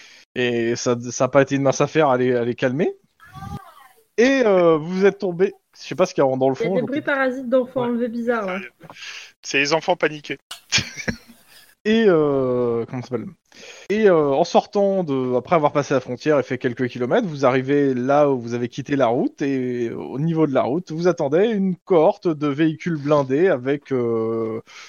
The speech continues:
Speaker 1: fusils automatiques et, euh, et des militaires qui vous ont aussi barré le passage, euh, à l'arrière.
Speaker 3: Putain, les salauds, regarde tout ce qu'ils ont comme matos. À leur tour, on est obligé de pleurer pour avoir un misérable fusil à
Speaker 1: De
Speaker 3: lunettes.
Speaker 1: là,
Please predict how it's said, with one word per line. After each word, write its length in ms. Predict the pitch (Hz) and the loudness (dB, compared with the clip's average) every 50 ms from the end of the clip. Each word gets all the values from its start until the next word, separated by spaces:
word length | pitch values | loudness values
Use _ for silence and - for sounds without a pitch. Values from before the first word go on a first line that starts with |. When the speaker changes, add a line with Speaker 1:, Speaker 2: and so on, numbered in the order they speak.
| - - | -20 -14
Speaker 1:
fusils 260 | - - 170 160 165 175 | -8 -6 -2 2 2 2
automatiques 680 | 160 139 - 156 139 135 127 - - 247 285 - - | 2 2 0 0 0 0 0 0 0 -2 -2 -2 -2
et, 240 | 240 240 240 233 214 | -4 -2 0 2 2
euh, 200 | 208 202 190 185 185 190 | 2 2 2 0 0 -2
et 280 | 170 165 175 180 175 180 | -2 0 2 2 2 2
des 140 | 160 170 165 | 0 -2 -2
militaires 460 | 165 160 156 139 123 - 165 185 - | -2 -4 -8 -8 -6 -2 -2 -2 -2
qui 100 | - 175 | -2 -10
vous 140 | 160 151 165 | -6 -4 -2
ont 100 | 196 190 | -2 -2
aussi 220 | 156 139 - - 208 | -2 -4 -4 -6 -4
barré 300 | 160 151 135 139 180 202 | 0 2 2 4 2 2
le 100 | 190 175 | 0 0
passage, 460 | - 160 135 - 180 202 208 185 180 | -2 -2 -2 0 0 0 0 0 0
euh, 200 | 180 175 165 - | 0 0 0 0
à 60 | 170 | 0
l'arrière. 380 | 180 170 147 123 113 107 107 - _ _ _ _ _ - - - - - | 2 2 0 0 -2 -6 -10 -12 _ _ _ _ _ -20 -20 -20 -20 -20
Speaker 3:
Putain, 220 | - - - 330 320 | -14 -8 -6 -4 -4
les 80 | 254 | -4
salauds, 360 | - - - 262 254 277 294 254 | -4 -2 0 0 0 0 -2 -6
regarde 260 | 233 196 240 262 - | -4 -2 -2 -2 -2
tout 100 | - 233 | -4 -12
ce 80 | - | -10
qu'ils 140 | - 240 233 | -8 -6 -6
ont 80 | 254 247 | -6 -2
comme 180 | - 214 185 | -4 -4 -2
matos. 400 | 190 202 220 - 247 247 240 - | 0 -2 -2 -2 -2 -6 -4 0
À 40 | 180 | 0
leur 100 | 151 - - | 0 0 -2
tour, 140 | 240 233 | -8 -6
on 60 | 202 160 | -6 -2
est 120 | 143 139 | -2 -2
obligé 260 | 143 143 139 - 165 156 | -2 -2 -4 -6 -8 -8
de 40 | - - | -10 -10
pleurer 340 | - 254 233 214 220 254 | -6 0 0 0 0 0
pour 140 | 262 - 160 143 | -2 -2 -2 0
avoir 140 | 143 139 139 | 2 2 0
un 40 | 147 | 0
misérable 320 | 156 170 185 190 196 190 | -2 -4 -2 -2 -2 -2
fusil 220 | - - 156 156 165 | -4 -10 -4 -2 -2
à 40 | 165 | -2
Speaker 1:
De 60 | 160 | -2
Speaker 3:
lunettes. 240 | 180 190 247 254 233 | 0 2 2 6 6
Speaker 1:
là, 280 | 208 185 214 302 403 | 6 6 6 4 2